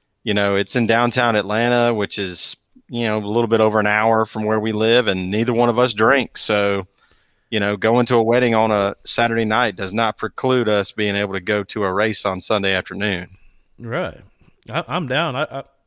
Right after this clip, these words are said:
Speaker 2: I'm, I'm ready. I wanna check it out. Um,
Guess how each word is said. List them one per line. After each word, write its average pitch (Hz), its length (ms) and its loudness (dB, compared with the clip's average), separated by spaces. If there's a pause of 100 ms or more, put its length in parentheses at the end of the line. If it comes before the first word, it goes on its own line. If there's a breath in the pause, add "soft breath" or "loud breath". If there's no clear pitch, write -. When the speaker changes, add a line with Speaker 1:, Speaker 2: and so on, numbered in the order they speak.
(100)
Speaker 2:
I'm, 135 320 -12
I'm 123 180 -12
ready. 113 240 -6
I 104 40 -8
wanna 117 180 -10
check 107 240 -14
it - 80 -16
out. - 180 -20 (1400 loud breath)
Um, 135 420 -2